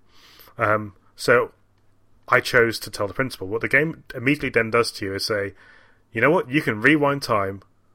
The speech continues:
right now and go back and change that choice." Because what happens when you tell the principal is he doesn't seem like he's going to do anything about it. He seems li-, he seems very like he's, you know, this, this kid who did,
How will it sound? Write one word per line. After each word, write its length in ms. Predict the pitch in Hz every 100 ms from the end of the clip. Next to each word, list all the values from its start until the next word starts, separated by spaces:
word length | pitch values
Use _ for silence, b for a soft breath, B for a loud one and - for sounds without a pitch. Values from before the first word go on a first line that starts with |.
| _ _ _ -
right 280 | 117 123 123
now 320 | 101 95 95 - _ _ _ _
and 240 | 120 107 -
go 200 | 117 107
back 340 | 113 104 -
and 80 | 101
change 220 | 110 101
that 140 | 107 -
choice." 260 | 101 92
Because 240 | - 120 131
what 160 | 160
happens 240 | - 160 135
when 60 | 123
you 60 |
tell 80 | 127
the 60 | 117
principal 520 | 143 143 - 92 - _ b b b
is 100 | 127 175
he 60 |
doesn't 300 | 151 151 175
seem 220 | - 170
like 100 | 143
he's 140 | 147 143
going 160 | 147
to 60 | 135
do 120 | 139
anything 280 | 131 127 127
about 340 | 117 131 -
it. 100 | - - _ _ _ b b b b b
He 80 | 127
seems 320 | 151 143 139
li-, 60 | -
he 180 | 151 135
seems 240 | 151 143
very 220 | 143 135
like 260 | 127 127 120
he's, 300 | 127 120 -
you 80 | 131
know, 160 | 113
this, 180 | 104 107
this 200 | - 110
kid 240 | - 127 -
who 80 | 110
did, 220 | 117